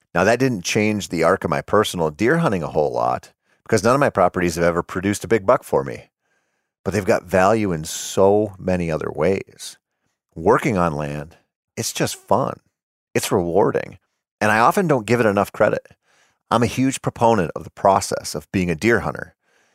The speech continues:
usually through the lens of being a public land bow hunter. And that process requires a lot, and I'm ate up with it.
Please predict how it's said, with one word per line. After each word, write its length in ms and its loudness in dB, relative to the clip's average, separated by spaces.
usually 360 0
through 180 -2
the 100 2
lens 340 0
of 120 -10
being 220 0
a 60 -2
public 420 -4
land 280 -2
bow 200 4
hunter. 380 -8
And 120 -6
that 240 0
process 480 2
requires 320 0
a 60 0
lot, 440 0
and 120 -2
I'm 160 0
ate 160 2
up 200 2
with 160 -2
it. 160 -10